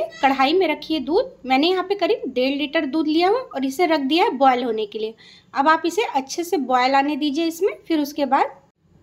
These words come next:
रबड़ी बनाने के लिए आप fresh दूध का भी इस्तेमाल कर सकते हो और पहले से बचे हुए दूध का भी इस्तेमाल कर सकते हैं।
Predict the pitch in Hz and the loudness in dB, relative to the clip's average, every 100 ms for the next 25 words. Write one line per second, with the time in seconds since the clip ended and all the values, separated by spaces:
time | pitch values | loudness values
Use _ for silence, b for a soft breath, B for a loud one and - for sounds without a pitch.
0 | _ 240 247 262 294 359 349 370 381 403 | _ -4 0 2 2 4 4 4 4 4
1 | 440 302 294 - 294 269 302 320 - 349 | 2 0 -4 0 0 0 -2 0 0 4
2 | 359 370 339 359 359 381 359 392 - 427 | 4 4 4 4 4 2 0 -4 -2 -4
3 | 508 - 311 339 - 269 302 320 277 285 | -4 -4 -2 0 0 0 0 -2 -2 0
4 | 311 311 294 262 269 285 294 427 415 285 | 0 0 0 -2 -4 -4 0 0 0 -2
5 | 233 214 240 - 233 - 233 233 | -2 -2 -8 -6 -12 -10 -10 -12